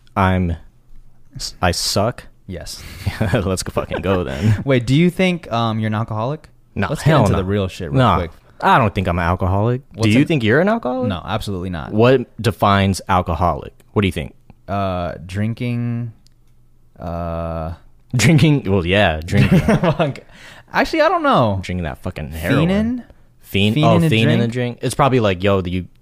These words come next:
Speaker 1: like, you get off work and you're like, "Damn, I'm off. I better go have this
Speaker 2: Uh, th-,
Speaker 1: fucking
Speaker 2: it's a,
Speaker 1: six-pack."
Speaker 2: it's a really fine line, though, between out being, enjoying something and being an alcoholic.
Speaker 1: Hell yeah.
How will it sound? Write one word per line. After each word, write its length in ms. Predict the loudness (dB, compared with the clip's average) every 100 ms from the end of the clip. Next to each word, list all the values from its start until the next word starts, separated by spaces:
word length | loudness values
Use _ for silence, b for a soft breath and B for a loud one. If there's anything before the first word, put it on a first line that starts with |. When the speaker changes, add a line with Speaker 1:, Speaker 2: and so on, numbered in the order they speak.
| -4
Speaker 1:
like, 140 | 0
you 80 | 2
get 160 | 2 4
off 180 | 2 0
work 160 | -4
and 80 | -2
you're 80 | -6
like, 180 | -6 -2
"Damn, 300 | 0 2 0
I'm 140 | 0
off. 260 | 0 0 -6 -6
I 140 | -4
better 240 | 0 -2
go 160 | -2 -2
have 240 | -2 -2
this 160 | -4 -4
Speaker 2:
Uh, 40 |
th-, 100 | -4
Speaker 1:
fucking 200 | -2 0
Speaker 2:
it's 160 | 0 2
a, 40 | 2
Speaker 1:
six-pack." 240 | 2 2
Speaker 2:
it's 80 | 2
a 100 | 0
really 320 | 0 0 0
fine 440 | -4 -2 0 0
line, 320 | 0 -2 -4 -6
though, 160 | -8
between 400 | -8 -4 -4 -4
out 260 | -2 -4 -2
being, 440 | -2 -2 -4 -8 -12
enjoying 520 | -4 -2 0 0 0
something 400 | -2 -4 -2 -2 -2
and 140 | -2
being 260 | 0 -2 -2
an 60 |
alcoholic. 580 | -6 -8 -8 -8 -10 -6
Speaker 1:
Hell 180 | 0 2
yeah. 260 | 0 -4